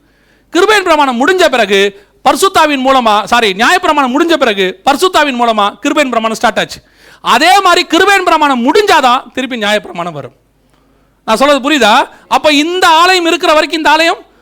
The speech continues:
வராது. அப்ப இந்த ஆலயம் வருது அப்படின்னா என்ன அர்த்தம்? இந்த ஆலயம் முடிய போகிறது. அது எவ்வளவு வேகமா வருதோ, இது அவ்வளவு வேகமா போக போகுதுன்னு அர்த்தம். அல்லேலூயா. Everything is ready.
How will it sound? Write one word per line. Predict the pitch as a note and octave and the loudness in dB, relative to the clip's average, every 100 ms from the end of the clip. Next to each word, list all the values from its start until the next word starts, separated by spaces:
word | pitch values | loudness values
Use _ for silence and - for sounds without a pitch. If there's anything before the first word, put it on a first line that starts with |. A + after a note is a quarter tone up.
| - | -4
வராது. | A3 E4 C#4+ F3+ | 0 2 2 0
அப்ப | - C#4 E4+ | -2 -2 -2
இந்த | D#4 | 0
ஆலயம் | D4 F#4 F#4+ E4+ | 2 2 2 0
வருது | C#4+ F#4 F4+ | 2 2 2
அப்படின்னா | B3+ D#3+ A3+ D#4+ E4 | 0 0 -4 -2 -2
என்ன | E4+ | 0
அர்த்தம்? | E4+ E4+ C4+ D#3+ - _ - - | 0 2 0 0 -8 _ -20 -20
இந்த | F3+ F3+ | -14 -2
ஆலயம் | F#3 A3+ A#3 A#3+ | 0 2 0 -2
முடிய | G#3 A3+ D#4 D4 | -2 0 2 2
போகிறது. | B3 G#3 G3 F3+ E3 - - | 0 0 0 0 -2 -6 -10
அது | - F3+ F3+ | -4 -2 0
எவ்வளவு | F#3+ A3 B3+ C4 A#3+ | 0 0 2 0 0
வேகமா | G3+ C#4+ D#4 D#4+ C4 | 0 2 2 2 2
வருதோ, | A3+ G3 F#3 D#3+ | 0 0 0 -2
இது | - G3 | -8 -2
அவ்வளவு | F3+ F3+ F#3+ E3+ | 0 0 0 2
வேகமா | G3+ A3+ G#3+ F#3+ | 0 0 -2 -2
போக | G3 G3 E3 | -4 -4 -6
போகுதுன்னு | D#3+ C#3+ G#3 | -10 -8 -8
அர்த்தம். | E3 _ - _ _ _ _ _ - | -10 _ -20 _ _ _ _ _ -10
அல்லேலூயா. | F3 G#3+ A3+ A#3 A#3 B3 C4 - - - | -2 0 2 2 2 2 0 -6 -20 -12
Everything | F#3+ C#4 F#4 F#4+ F#4 F4+ | 0 0 2 0 0 0
is | |
ready. | D4 D#4 C#4+ - | 0 0 0 -6